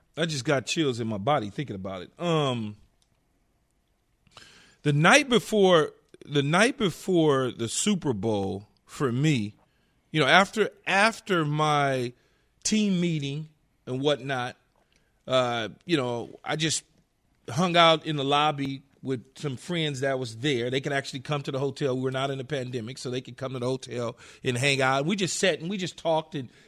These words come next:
messed around, and it was time for curfew. Uh, I just went back to down the hall, um, you know, turned on the T V a little bit, started watching television, and then I turned to the Australian Open,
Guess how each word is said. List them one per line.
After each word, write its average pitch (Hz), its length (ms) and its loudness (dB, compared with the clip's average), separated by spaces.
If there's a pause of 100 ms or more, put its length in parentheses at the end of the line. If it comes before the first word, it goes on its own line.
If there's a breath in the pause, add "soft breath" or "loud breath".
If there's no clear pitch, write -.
messed 156 360 -2
around, 151 400 -2
and 143 60 -4
it - 20 -4
was 143 100 -4
time 170 320 0
for 147 140 -10
curfew. 165 640 -2 (520 soft breath)
Uh, 135 440 6 (640)
I 143 80 0
just 143 200 -4
went 151 180 -2
back 151 220 2
to 151 80 -14
down 151 260 2
the 147 80 -4
hall, 156 580 2 (560)
um, 123 640 2 (680)
you 165 100 0
know, 117 80 0
turned 160 280 2
on 151 80 2
the 143 80 -6
T 175 220 -4
V 165 120 0
a 156 40 4
little 160 200 2
bit, 156 200 -2
started 151 300 0
watching 151 600 -2 (320 soft breath)
television, 151 600 2 (760)
and 160 220 2
then 180 140 6
I 160 100 6
turned 160 440 0
to 170 100 -2
the 147 120 -2
Australian 156 520 2
Open, 160 340 -4